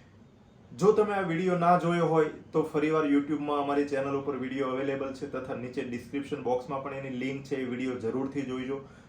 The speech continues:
કારણ કે એ વીડિયો તમે નોર્મલ બ્લડ સુગર કંટ્રોલ કરવાની ક્રિયા સમજ્યા હશો તો જ તે આની અંદર તમને સમજવું સરળ પડશે. તો normally જ્યારે બ્લડ સુગર વધે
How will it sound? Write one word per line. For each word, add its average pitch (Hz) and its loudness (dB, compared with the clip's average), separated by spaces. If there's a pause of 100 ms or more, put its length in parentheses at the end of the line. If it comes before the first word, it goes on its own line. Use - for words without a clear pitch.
(120)
કારણ 151 -2
કે 170 -4
એ 170 -4
વીડિયો 165 0
તમે 165 -2
નોર્મલ 143 2
બ્લડ 160 4
સુગર 160 -2
કંટ્રોલ 156 0
કરવાની 151 0
ક્રિયા 147 2
સમજ્યા 143 0
હશો 147 -2
તો 139 2
જ 143 -4
તે 151 -2
આની 135 -4
અંદર 135 -6
તમને 131 -8
સમજવું 127 -4
સરળ 120 0
પડશે. 95 -8 (720)
તો - 2
normally 180 4
જ્યારે 185 -2
બ્લડ 156 4
સુગર 165 -2
વધે 139 2